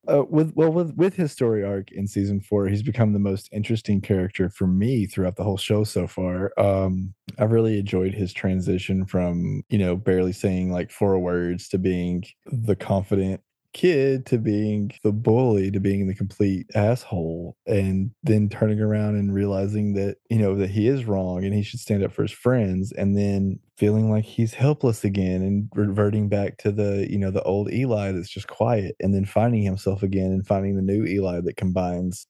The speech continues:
who he really is versus the new, you know, confidence that he has, and watching him be able to, to merge those, uh, those two sides of himself into a fully realized version of himself was really, really gratifying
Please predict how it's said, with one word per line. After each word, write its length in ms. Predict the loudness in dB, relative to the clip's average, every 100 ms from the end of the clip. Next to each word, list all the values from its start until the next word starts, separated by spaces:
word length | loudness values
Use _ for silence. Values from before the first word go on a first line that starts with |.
| -2
who 120 | 0
he 200 | 2 0
really 320 | 0 0 0
is 560 | -2 -2 -2 -2 -6 -16 _ -6
versus 640 | -2 -2 -2 -4 -4 -12 _ 0
the 120 | 2
new, 380 | 4 2 2 0 -8 -6
you 100 | 0
know, 140 | 0 0
confidence 560 | 0 -2 0 -2 -2
that 80 | -4
he 160 | -2 0
has, 360 | 0 0 -2
and 300 | -2 -2 -2 -6 _ _ _ 0
watching 340 | 0 2 0
him 360 | 0 0 -2 -6 -14 -10
be 180 | -2 0
able 260 | 0 0 -2
to, 320 | -2 -2 0
to 140 | 0 0
merge 680 | 0 0 0 0 -2 -6
those, 580 | 0 2 2 -2 -8 -10 -6
uh, 440 | 0 2 2 0
those 300 | 0 -2 -4 -14 _
two 180 | -4 -2
sides 360 | 0 0 0 -2
of 60 |
himself 720 | -2 -4 -4 -4 -4 -6 -10 _ _ _ -4
into 760 | -4 -2 0 0 -2 -4 -6
a 40 | -8
fully 360 | 0 0 2
realized 580 | 0 0 0 0 -2 -2
version 300 | -2 -2 -4
of 80 | -4
himself 380 | -4 -4 -4 -4
was 160 | -6
really, 440 | -2 -2 0 -2 -4
really 280 | -2 -2 0
gratifying 720 | 0 -2 -2 -2 -2 -4